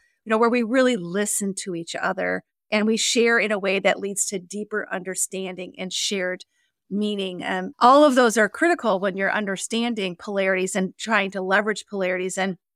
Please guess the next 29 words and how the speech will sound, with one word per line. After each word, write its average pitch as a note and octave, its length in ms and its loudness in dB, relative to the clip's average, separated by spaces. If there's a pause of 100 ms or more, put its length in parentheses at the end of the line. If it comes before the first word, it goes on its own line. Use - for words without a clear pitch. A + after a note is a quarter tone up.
one B3+ 220 8
of C#4+ 80 8
the A#3+ 100 8
ones G#3 280 6
that G3 180 4
Tracy G#3 340 0
and F#3+ 80 -4
I G3 40 -2
have G3+ 140 -4
done F#3+ 140 -2
a F3+ 60 -2
lot G3+ 320 4
of G#3+ 80 0
work F#3+ 240 -2
on F3+ 160 0
over F3+ 180 -6
the F3 120 -10
years F#3 400 -4 (280)
that's G#3+ 260 4
related G3+ 480 2
to F#3+ 140 -2
technology F#3 920 -2
is G#3 400 2 (300)
the G3+ 60 0
technology G#3 800 4
platform G#3+ 840 4
that G3 160 4
you're G3 140 -2
using F#3+ 640 -6